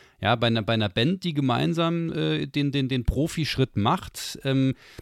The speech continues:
kann man so ein Stück weit davon ausgehen, dass die in, im Bandgefüge sagen, „Ja, das ist die Musik, die wir machen wollen.“ Und wenn man dann Profi ist, dann kann es natürlich immer noch irgendwelche Rahmenbedingungen geben, wo man sagt, „Okay, wir müssen aber sinnvollerweise in diese Richtung weitergehen,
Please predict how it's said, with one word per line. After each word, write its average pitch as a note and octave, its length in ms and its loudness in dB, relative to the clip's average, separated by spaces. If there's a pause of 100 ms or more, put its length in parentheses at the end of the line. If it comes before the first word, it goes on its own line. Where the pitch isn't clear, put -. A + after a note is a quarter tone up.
(200)
kann C#3+ 140 6
man D#3 140 6
so B2+ 60 4
ein A#2 40 4
Stück F3 240 0
weit D#3 160 4
davon A2 240 -2
ausgehen, D#3 440 0
dass C3+ 180 -4
die D3 320 -2
in, C#3+ 640 0
im B2+ 160 0
Bandgefüge D#3+ 640 2
sagen, C3+ 240 4
„Ja, B2 140 4
das C#3 180 0
ist B2+ 100 -8
die C#3+ 80 -2
Musik, B2+ 280 -2
die G#2+ 120 -2
wir G2 80 0
machen E3+ 280 4
wollen.“ D#3+ 300 4 (380)
Und A#2+ 200 2
wenn C#3 120 8
man B2+ 140 6
dann C#3+ 240 4
Profi D3+ 360 2
ist, C#3 240 0
dann C3+ 140 2
kann C3+ 160 -2
es C3+ 140 -2
natürlich B2+ 300 2
immer D3 180 2
noch C3 140 2
irgendwelche A#2+ 420 0
Rahmenbedingungen B2 580 2
geben, B2 200 4
wo A#2+ 40 4
man A2+ 100 2
sagt, A2+ 220 0
„Okay, B2 300 0
wir A2+ 80 4
müssen A#2 560 2
aber A2 300 2
sinnvollerweise A#2 760 2
in A2 40 0
diese A#2+ 220 -2
Richtung A2 320 -2
weitergehen, C3+ 640 2